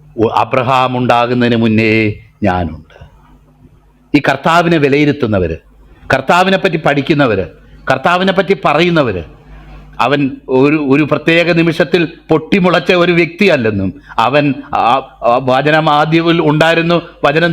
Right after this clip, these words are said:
ദൈവത്തോടു കൂടിയായിരുന്നു, വചനം ദൈവമായിരുന്നു എന്നുള്ള യോഹന്നാന്റെ വെളിപ്പെടുത്തലിന് അസ-, അനുസാരമായിട്ട് തന്നെ അനാദിയായ ശാശ്വതമായും ദൈവമായിരുന്നവൻ തന്നെയാണ് ഈ യേശു കർത്താവ് എന്ന് അവിടെ തന്നെ തന്നെ വെളിപ്പെടുത്തുകയും,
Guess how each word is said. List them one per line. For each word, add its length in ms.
ദൈവത്തോടു 400
കൂടിയായിരുന്നു, 500
വചനം 300
ദൈവമായിരുന്നു 680
എന്നുള്ള 240
യോഹന്നാന്റെ 540
വെളിപ്പെടുത്തലിന് 640
അസ-, 160
അനുസാരമായിട്ട് 840
തന്നെ 280
അനാദിയായ 680
ശാശ്വതമായും 720
ദൈവമായിരുന്നവൻ 760
തന്നെയാണ് 540
ഈ 120
യേശു 200
കർത്താവ് 520
എന്ന് 180
അവിടെ 160
തന്നെ 240
തന്നെ 220
വെളിപ്പെടുത്തുകയും, 720